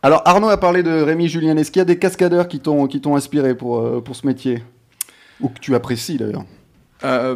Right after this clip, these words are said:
Speaker 2: bah, disons que moi, j'ai plus, c'était vraiment bercé, euh, par, euh, Jackie Chan et, et compagnie, ouais. C'était
Speaker 1: C'est pas
Speaker 2: vraiment,
Speaker 1: mal, Jackie
Speaker 2: euh,
Speaker 1: Chan.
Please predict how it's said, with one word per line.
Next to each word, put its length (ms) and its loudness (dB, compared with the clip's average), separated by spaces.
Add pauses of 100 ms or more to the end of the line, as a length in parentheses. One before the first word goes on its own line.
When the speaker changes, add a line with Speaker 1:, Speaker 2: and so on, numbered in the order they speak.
(140)
Speaker 2:
bah, 140 0
disons 240 -8
que 80 -14
moi, 120 -2
j'ai 160 -4
plus, 320 -12
c'était 380 -10
vraiment 260 -4
bercé, 320 -4
euh, 760 -4 (920)
par, 200 -2
euh, 340 0
Jackie 280 -6
Chan 320 -6
et, 680 -6
et 40 -18
compagnie, 400 -10
ouais. 60 -18 (180)
C'était 240 -8
Speaker 1:
C'est 60 -2
pas 60 -4
Speaker 2:
vraiment, 260 0
Speaker 1:
mal, 80 0
Jackie 320 -4
Speaker 2:
euh, 100 0
Speaker 1:
Chan. 60 -2